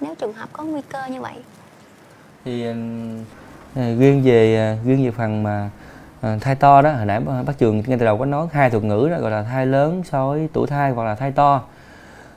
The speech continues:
Speaker 2: Thì, ừm, thứ nhất là một cái, một cái câu mà chúng ta nên nhớ rằng là,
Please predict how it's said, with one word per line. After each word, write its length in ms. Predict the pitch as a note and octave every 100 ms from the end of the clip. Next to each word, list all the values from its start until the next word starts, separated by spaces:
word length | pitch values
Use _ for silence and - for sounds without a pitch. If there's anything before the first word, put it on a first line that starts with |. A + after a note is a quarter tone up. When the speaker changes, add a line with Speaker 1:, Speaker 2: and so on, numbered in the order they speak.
| -
Speaker 2:
Thì, 280 | B2 A#2 A2
ừm, 600 | A2 A2 A2 G#2+ G#2+ G#2+
thứ 180 | A2 F3
nhất 160 | F#3+ G3
là 60 |
một 220 | A#2 A2
cái, 420 | C#3+ D3+ E3+ F3 E3 -
một 120 | A#2
cái 100 | D#3+
câu 220 | D3+ C3+
mà 80 | B2
chúng 100 | C#3+
ta 100 | C#3+
nên 180 | C3+ C#3
nhớ 260 | C#3 D#3 F3+
rằng 200 | B2 A2+
là, 140 | G#2+